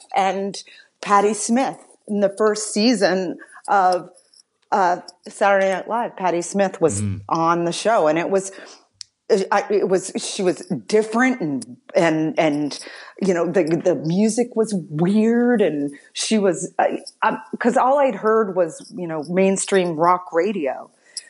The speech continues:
Speaker 1: and I immediately became obsessed with finding out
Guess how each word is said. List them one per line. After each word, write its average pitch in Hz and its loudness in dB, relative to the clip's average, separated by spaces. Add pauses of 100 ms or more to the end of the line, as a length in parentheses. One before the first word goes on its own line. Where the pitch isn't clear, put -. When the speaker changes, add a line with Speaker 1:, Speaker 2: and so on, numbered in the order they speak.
(160)
Speaker 1:
and 180 4 (460)
I 196 4
immediately 185 0
became 165 -4
obsessed - 0
with 175 0
finding 190 0
out 180 0